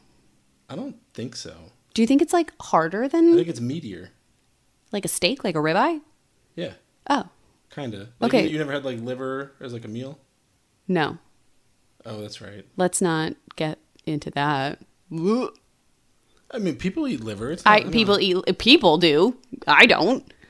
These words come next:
Speaker 1: Well, you put a little salt on it.
Speaker 2: Okay. Well, I would like
Speaker 1: Fry
Speaker 2: to
Speaker 1: it up in a pan.
Speaker 2: revise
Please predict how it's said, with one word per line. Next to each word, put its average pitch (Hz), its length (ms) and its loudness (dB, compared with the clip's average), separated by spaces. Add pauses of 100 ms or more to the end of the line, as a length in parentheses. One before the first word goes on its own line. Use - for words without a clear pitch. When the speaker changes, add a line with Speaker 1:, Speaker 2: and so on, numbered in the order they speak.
(720)
Speaker 1:
Well, 98 260 -14
you 127 60 -12
put 123 140 -8
a - 20 -6
little 104 160 -8
salt 110 400 -8
on 139 200 -6
it. 151 280 -8 (120)
Speaker 2:
Okay. 165 200 2
Well, 190 320 6
I 240 140 6
would 277 180 2
like 196 380 0
Speaker 1:
Fry - 260 -8
Speaker 2:
to 226 80 4
Speaker 1:
it 208 40 8
up 202 60 4
in 202 40 2
a 202 60 4
pan. 196 80 8
Speaker 2:
revise 160 720 4